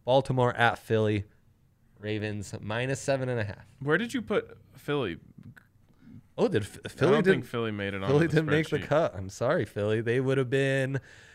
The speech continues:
Speaker 1: they would have been good Q B, bad team.
Speaker 2: And a lot of people would contend,
Speaker 1: I know.
Speaker 2: contend that. Um,
Speaker 1: Mostly Eagles fans.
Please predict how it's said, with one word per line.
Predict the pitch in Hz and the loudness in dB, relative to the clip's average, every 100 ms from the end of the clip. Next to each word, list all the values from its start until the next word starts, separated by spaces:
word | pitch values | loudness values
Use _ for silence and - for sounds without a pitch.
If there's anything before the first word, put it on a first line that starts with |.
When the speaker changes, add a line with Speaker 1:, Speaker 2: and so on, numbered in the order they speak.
| _ - | _ -2
Speaker 1:
they | 139 | 2
would | 143 143 | 4 4
have | 135 | 4
been | 131 123 | 2 0
good | 107 117 - | -2 -2 -4
Q | - 110 | -6 -4
B, | 98 101 101 101 98 | -2 -2 -2 -2 -2
bad | 95 87 - | -4 -6 -10
team. | - - _ _ _ _ - | -20 -20 _ _ _ _ -12
Speaker 2:
And | 123 | -6
a | |
lot | 101 110 | 0 2
of | 120 | 2
people | 127 107 101 | -2 -6 -6
would | 95 90 98 | -6 -8 -12
contend, | - 92 98 120 107 107 | -12 -12 -8 -4 -4 -4
Speaker 1:
I | 131 | -4
know. | 123 127 | 0 0
Speaker 2:
contend | 117 117 113 82 | 0 0 -4 -6
that. | 82 80 - | -6 -6 -6
Um, | 101 95 90 87 | -4 -4 -4 0
Speaker 1:
Mostly | 131 170 143 139 | 2 2 2 2
Eagles | 127 - - | 0 -4 -12
fans. | - - - | -16 -18 -20